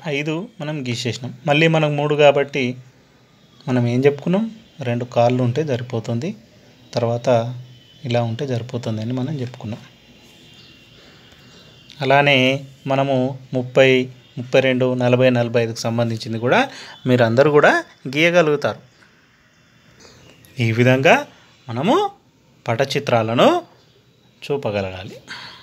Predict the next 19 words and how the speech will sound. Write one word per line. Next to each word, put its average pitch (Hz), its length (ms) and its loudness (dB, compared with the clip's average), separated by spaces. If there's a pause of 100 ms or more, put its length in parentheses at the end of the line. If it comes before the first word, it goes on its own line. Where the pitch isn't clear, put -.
(1600)
ఏదైనా 170 500 4
ఒక 156 160 0
దత్తాంశంను 131 1040 -4 (880)
పటములు, 131 380 0
చిత్రముల 156 560 -2
ద్వారా 139 280 2
చూపితే 127 360 -6
దాన్ని 123 260 -4
పటచిత్రం 120 600 -10
అంటారు. 117 400 -12 (560)
పటచిత్రంలో 156 640 0
రాసులను 135 540 0
చిన్న 131 320 -8
బొమ్మలతో 131 540 -4
లేదా 135 220 -4
పాక్ష 117 360 -4
బొమ్మలతో 120 480 -2
కానీ 120 260 -6
సూచిస్తాము. 113 680 -10